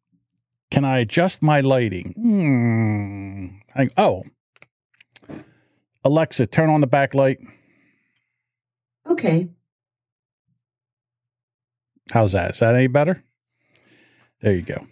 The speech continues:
Speaker 1: <laughs> I look red. I might be red. <laughs> Okay. So the reason I might look a little purple is I changed my screen, the color on my screen, to a blue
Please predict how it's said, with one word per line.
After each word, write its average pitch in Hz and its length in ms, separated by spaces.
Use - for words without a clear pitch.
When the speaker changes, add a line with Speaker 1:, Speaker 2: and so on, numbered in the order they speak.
Speaker 1:
<laughs> - 240
I 117 140
look 110 260
red. 101 280
I - 240
might 165 200
be 107 140
red. 87 320
<laughs> - 1080
Okay. 143 400
So - 200
the 131 100
reason 156 300
I 151 60
might 147 240
look 143 160
a 135 40
little 131 200
purple 107 500
is 92 240
I - 140
changed 139 500
my 123 160
screen, 101 840
the - 80
color 113 460
on 107 80
my 98 140
screen, 90 600
to 92 340
a 101 180
blue 98 640